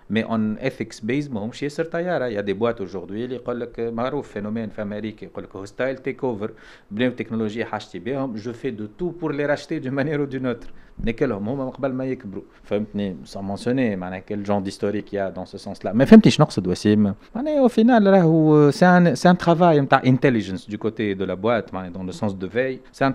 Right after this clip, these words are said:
travail de détection, c'est un travail de repérage, c'est un travail de, de, d'établir des collaborations et d'être dans la culture de l'ouverture aussi. راهو فهمت؟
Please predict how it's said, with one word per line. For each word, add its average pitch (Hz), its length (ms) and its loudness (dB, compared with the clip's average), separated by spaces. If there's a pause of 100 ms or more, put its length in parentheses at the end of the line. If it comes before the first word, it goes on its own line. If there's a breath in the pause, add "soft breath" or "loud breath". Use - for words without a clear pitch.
travail 131 280 2
de 107 100 -4
détection, 110 640 -2
c'est 123 120 -4
un 113 60 -2
travail 113 300 -6
de 104 80 -6
repérage, 104 440 -2
c'est - 120 -6
un 117 160 -6
travail 117 260 -4
de, 104 240 -6 (180 soft breath)
de, 104 120 -4
d'établir 120 720 -2
des 95 120 -6
collaborations 95 760 -6
et 113 80 -6
d'être 143 340 -2
dans 104 80 -6
la 104 100 -2
culture 107 420 -6
de 101 120 -6
l'ouverture 104 540 -4
aussi. 120 400 -2
راهو 85 180 -6
فهمت؟ 98 500 0